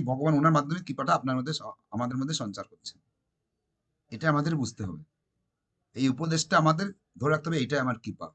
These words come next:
এই আমাকে কৃষ্ণ সেবার সুযোগ দিয়েছেন ওনার মাধ্যমে।" এটা হচ্ছে কৃপা, এটা আমাদের বুঝতে হবে। What is the কৃপা? কৃপা মানে কি?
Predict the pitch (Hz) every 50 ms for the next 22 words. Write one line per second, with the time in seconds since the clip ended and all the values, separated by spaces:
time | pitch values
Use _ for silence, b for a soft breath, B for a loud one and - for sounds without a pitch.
0 | _ _ _ _ _ _ _ _ _ _ _ _ _ _ _ 117 135 156 147 139
1 | 147 135 156 156 147 127 120 - - 135 165 156 - 120 117 113 113 - 113 104
2 | 101 87 80 101 98 92 - 95 82 80 - _ _ _ _ _ _ 95 98 95
3 | 90 82 80 80 - 80 - _ _ _ _ _ _ _ _ _ _ _ _ _
4 | _ _ _ _ _ _ _ _ _ _ _ _ _ _ _ _ _ _ _ _
5 | _ _ _ _ _ _ _ _ _ _ _ _ _ _ _ 120 127 147 170 170
6 | 175 175 202 156 - 139 135 135 175 170 151 135 131 - 151 139 143 147 156 123
7 | 127 127 - - 135 120 107 - - 135 135 - 156 - _ - - _ _ 120
8 | 117 - 95 - - - 113 98 127 135 131 135 156 165 147 - - 90